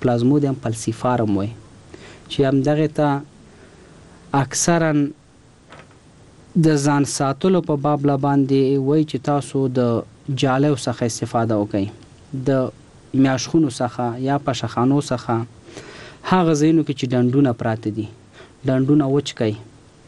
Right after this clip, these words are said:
ملي پروګرام خو باید داسې وکړي چې حد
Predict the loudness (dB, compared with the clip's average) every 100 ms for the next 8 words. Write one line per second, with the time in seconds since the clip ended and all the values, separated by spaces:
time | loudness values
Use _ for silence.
0 | -20 -20 -20 -20 -18 -4 2 2 2 0
1 | 0 2 2 0 0 -2 -2 0 -2 0
2 | 0 0 -2 -4 -2